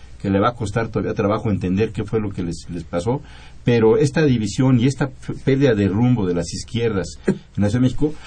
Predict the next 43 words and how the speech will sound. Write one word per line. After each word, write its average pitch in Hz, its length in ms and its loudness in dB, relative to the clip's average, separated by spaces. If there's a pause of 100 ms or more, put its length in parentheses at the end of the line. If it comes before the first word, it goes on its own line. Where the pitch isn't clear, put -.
(140)
mira, 196 280 4
siempre 214 280 0
nuestros 143 280 0
gobiernos 165 400 0
han 165 100 0
sido 170 460 -2
el 131 160 -2
principal 110 420 -2
baluarte 127 460 0
en 92 80 -6
todos 131 140 0
los 123 100 0
procesos. - 580 -8 (240)
Así 117 220 0
fue 139 140 0
el 131 60 6
ingeniero, 123 580 0 (540)
así 123 320 0
fue 135 160 0
Andrés 107 240 0
Manuel, 110 440 0
así 110 300 -4
fue 151 140 0
el 143 60 2
gobierno 117 360 0
de, 95 120 0
de, 90 160 -4
de 92 160 -4
Marcelo, 123 500 -2 (320)
y 110 80 4
hoy 156 100 4
llegamos 147 460 0
a - 20 -4
una 139 160 2
elección 127 300 2
intermedia 127 560 0
donde 95 220 0
el 90 80 -2
gobierno 113 500 0
de 113 100 0
la 101 120 -2
ciudad 113 240 -2
tampoco, 131 460 -4